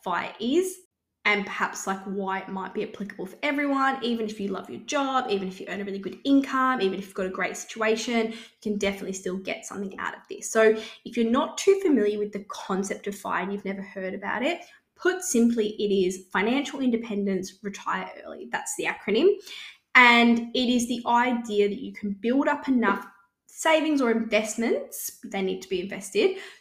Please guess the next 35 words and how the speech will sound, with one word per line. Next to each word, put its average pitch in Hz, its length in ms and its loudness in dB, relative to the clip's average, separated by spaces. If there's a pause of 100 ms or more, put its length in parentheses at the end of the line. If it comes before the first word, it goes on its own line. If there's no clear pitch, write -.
so 240 300 2
you 226 220 6
can 226 260 -4
live 240 180 0
off 262 180 -2
of 233 160 -6
the - 180 -2
assets 202 380 -4
that 185 140 -10
you 202 160 -4
buy 170 320 0 (160)
forever. 175 400 -4 (880)
And 240 160 2
don't 277 280 2
get - 260 -4
too - 220 -2
scared 202 460 -2
here 269 500 -2
if - 140 -10
you're 202 120 -2
thinking 202 380 -8
like, 214 160 -12 (400)
"Whoa, 226 200 0
I've 185 140 -4
never 185 180 -8
heard 180 180 -8
about - 220 -4
this 190 180 -8
and 196 100 -10
how - 420 -2
could 185 140 -10
this - 160 -14
even 208 220 -4
be 180 100 -6
possible?" 302 600 2